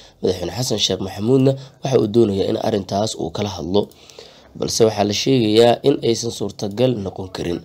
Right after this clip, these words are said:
Kulankan si rasmi ah looma xaqiijin karo xilliga, en, uu qabsoomayo, laakiin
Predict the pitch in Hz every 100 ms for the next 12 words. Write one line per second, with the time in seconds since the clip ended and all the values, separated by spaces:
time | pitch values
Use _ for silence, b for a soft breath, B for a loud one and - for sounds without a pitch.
0 | - 165 147 135 131 135 143 139 B B
1 | - 123 123 131 117 117 127 107 95 107
2 | 113 82 104 95 113 117 - 87 104 B
3 | B - 139 120 107 120 120 B B -
4 | 113 117 113 110 113 - - 135 95 101
5 | 110 87 92 101 - 135